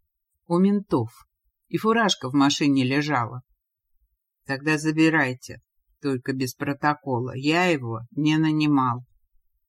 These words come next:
«Но разговор был?» «Без протокола?» «Само собой». «Был. Парень странный. Он ко мне на стоянку магнитолу как-то привез.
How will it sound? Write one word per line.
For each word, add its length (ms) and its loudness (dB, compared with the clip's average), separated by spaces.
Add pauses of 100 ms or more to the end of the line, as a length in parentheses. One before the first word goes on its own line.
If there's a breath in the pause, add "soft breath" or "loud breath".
(200)
«Но 180 0
разговор 540 0
был?» 380 0 (800)
«Без 340 -4
протокола?» 1040 0 (500)
«Само 380 0
собой». 460 -4 (1040)
«Был. 580 0 (680)
Парень 360 0
странный. 800 2 (600)
Он 220 4
ко 140 4
мне 180 4
на 120 2
стоянку 680 2
магнитолу 600 0
как-то 380 -8
привез. 640 -6